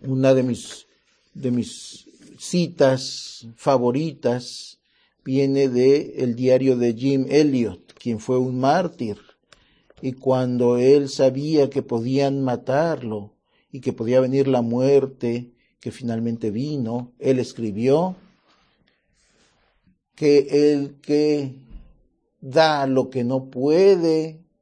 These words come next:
guardar no es ningún tonto, porque lo da para obtener aquello que no podría obtener.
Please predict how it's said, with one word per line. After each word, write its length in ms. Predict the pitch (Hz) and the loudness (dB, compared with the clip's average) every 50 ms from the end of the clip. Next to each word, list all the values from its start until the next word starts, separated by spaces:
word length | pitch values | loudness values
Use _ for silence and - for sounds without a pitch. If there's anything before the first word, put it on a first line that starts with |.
| _ _ - | _ _ -4
guardar 800 | 131 131 123 117 110 107 123 139 135 123 113 - 127 139 139 - _ _ _ _ _ _ _ _ _ _ _ _ _ _ _ _ _ _ _ | -2 0 0 0 -2 -2 0 0 0 -2 -4 -8 -10 -14 -18 -20 _ _ _ _ _ _ _ _ _ _ _ _ _ _ _ _ _ _ _
no 160 | 135 131 131 | -6 -4 -4
es 160 | 131 123 120 | -4 -4 -4
ningún 340 | 127 120 117 117 120 120 120 | -4 -4 -4 -2 -4 -4 -2
tonto, 720 | - 131 143 143 131 113 - - 113 113 110 120 131 - _ _ _ _ _ _ _ | -2 -2 -2 -2 -4 -6 -6 -6 -8 -8 -8 -10 -16 -20 _ _ _ _ _ _ _
porque 280 | - 123 120 - 127 | -8 -8 -8 -6 -6
lo 180 | 117 110 110 110 | -6 -6 -8 -8
da 420 | 98 113 127 127 123 113 117 120 _ _ _ _ _ _ - | -6 -6 -6 -6 -6 -8 -10 -14 _ _ _ _ _ _ -4
para 180 | 135 135 131 | -2 2 2
obtener 460 | 131 123 120 - 123 120 117 123 127 120 | 2 0 0 -4 -6 -4 -4 -2 -2 -2
aquello 800 | 113 - - 139 135 139 143 131 120 120 120 113 113 - - - _ _ _ _ _ _ _ _ _ _ _ _ | -4 -4 0 2 4 4 4 2 0 -2 -2 -4 -4 -8 -16 -20 _ _ _ _ _ _ _ _ _ _ _ _
que 140 | - 139 131 | -6 -4 -2
no 180 | 120 127 120 123 | -2 -2 -4 -2
podría 540 | 123 120 110 110 113 123 127 123 117 107 107 | -2 -2 -2 -2 -2 -2 0 0 0 -2 -2
obtener. 480 | 101 107 - 113 104 95 90 90 87 | -4 -6 -8 -10 -10 -10 -12 -16 -18